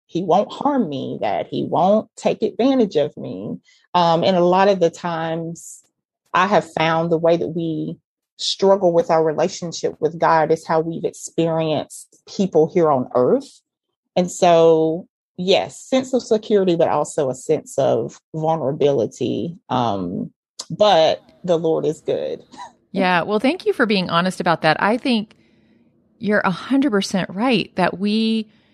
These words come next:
Speaker 2: impose on God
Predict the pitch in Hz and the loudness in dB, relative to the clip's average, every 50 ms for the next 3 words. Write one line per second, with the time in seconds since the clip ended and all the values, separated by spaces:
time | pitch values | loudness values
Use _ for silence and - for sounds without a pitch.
0 | _ _ _ _ _ _ 208 202 196 202 - - - - - 233 240 247 240 208 | _ _ _ _ _ _ 2 2 2 2 0 -4 -10 -12 -6 -2 0 2 2 2
1 | 185 170 160 160 165 170 190 196 - - - _ _ - 180 180 175 175 175 175 | 2 0 0 -2 -2 -4 -4 -6 -8 -12 -14 _ _ -4 -2 0 0 0 0 -2
2 | 170 - 185 185 185 175 160 147 147 147 151 170 180 208 | -2 0 0 2 2 2 2 2 2 0 0 -2 -2 -4